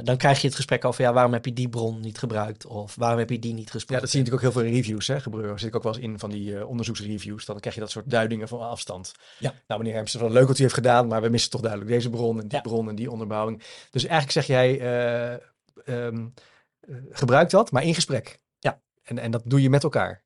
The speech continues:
Speaker 1: Ja.
Speaker 2: Meer, meer tijd voor dialoog, ontmoeting.
Speaker 1: Ja.
Speaker 2: En dan ben je eigenlijk aan het losmaken. En paradoxaal genoeg is dat een vorm van,
Speaker 1: Ja.
Speaker 2: van verankeren.
Speaker 1: Ja, en, en nog één, één ding waarvan, waar ik nog aan zat te denken. Ik denk dat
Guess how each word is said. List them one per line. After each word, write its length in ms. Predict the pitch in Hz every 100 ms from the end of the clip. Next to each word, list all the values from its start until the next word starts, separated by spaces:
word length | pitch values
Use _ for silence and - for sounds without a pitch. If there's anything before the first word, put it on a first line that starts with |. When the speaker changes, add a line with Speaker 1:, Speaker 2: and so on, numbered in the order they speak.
| _
Speaker 1:
Ja. 120 | 127
Speaker 2:
Meer, 160 | 127 135
meer 240 | 151 165
tijd 320 | 147 135 139
voor 160 | - 123
dialoog, 460 | 120 123 120 117 -
ontmoeting. 560 | 117 135 139 196 226 _
Speaker 1:
Ja. 300 | 147 131 _ _ _ _ _ _
Speaker 2:
En 80 | 127
dan 80 |
ben 100 | 127
je 60 | 117
eigenlijk 300 | 104 120 143
aan 80 | 113
het 280 | 110 - - _ _
losmaken. 560 | 120 120 135 139 147
En 180 | 120 110
paradoxaal 420 | 123 110 113 123
genoeg 200 | 123 135
is 120 | - -
dat 120 | 127
een 60 | 135
vorm 160 | 143
van, 280 | 123 120 117 _ _
Speaker 1:
Ja. 160 | - 123 _
Speaker 2:
van 300 | - 117 117 113
verankeren. 560 | 131 123 127 120 151 - _ _
Speaker 1:
Ja, 240 | 147 135
en, 260 | 139 139 -
en 180 | 143 143
nog 280 | 139 - -
één, 240 | 156 170
één 380 | 156 151 160 160
ding 360 | 147 156 151 139
waarvan, 300 | 127 156 135
waar 180 | 127 127
ik 80 | 131
nog 140 | 127
aan 60 | 127
zat 140 | 120
te 60 | 120
denken. 240 | 131 151
Ik 140 | - 131
denk 160 | 147
dat 140 | 123